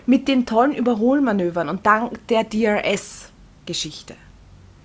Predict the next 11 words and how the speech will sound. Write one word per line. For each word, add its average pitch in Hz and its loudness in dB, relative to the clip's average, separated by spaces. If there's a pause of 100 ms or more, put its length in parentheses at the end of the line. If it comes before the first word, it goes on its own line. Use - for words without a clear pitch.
(180)
hat 220 2
es 247 -6
dann 214 -2
Charles 196 0
Leclerc 196 -4
aufs 180 -8
Podium 180 -6
geschafft. 175 -4 (440)
Carlos 302 4
Sainz 277 -2
knapp - 0